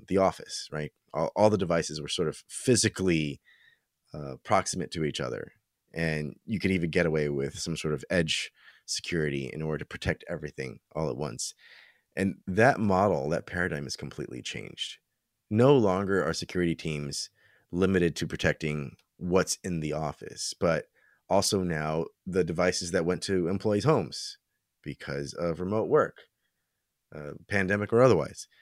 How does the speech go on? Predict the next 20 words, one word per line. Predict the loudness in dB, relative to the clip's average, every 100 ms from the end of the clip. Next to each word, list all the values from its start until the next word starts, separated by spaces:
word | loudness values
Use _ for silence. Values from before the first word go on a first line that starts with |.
| -20 -20 -10
Uh, | -6 -6 -6 -14 -20 -14 -2
security | 2 6 4 4
teams | 0 2
are | 2
now | 2 2
having | 2 0 -2
to | -4
protect | 0 0 0 -8 _ _ _ -2
all | 4 4
those | 4 2
devices | 2 2 2 -2 2
that | 4 2
are | 2 0
spun | 0 0 0
up | 0
in | -2
the | -2
cloud, | 6 6 6 2 -8 _ _ _
and, | -2 0 0 -2 -2
uh, | -4